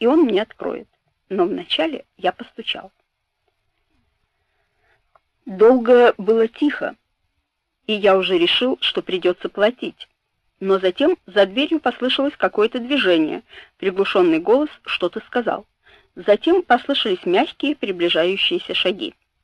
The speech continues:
Звякнул ключ в замке, и дверь отворилась.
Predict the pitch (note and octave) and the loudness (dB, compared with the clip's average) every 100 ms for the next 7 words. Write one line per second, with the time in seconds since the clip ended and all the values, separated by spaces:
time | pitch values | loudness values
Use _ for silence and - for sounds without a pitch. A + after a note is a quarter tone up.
0 | _ _ - F3 F#3+ F#3 - E3 E3 F#3 | _ _ -18 -6 2 2 2 -4 -2 -2
1 | E3 - C#3+ D#3+ - C4 D#4+ - - _ | -2 -2 -4 -4 -2 -2 -2 -6 -20 _
2 | - G3+ D3 G#3+ C4 - - A3+ F#3+ A#2+ | -4 -4 -2 -4 -4 -10 -4 -4 -2 -6
3 | - | -10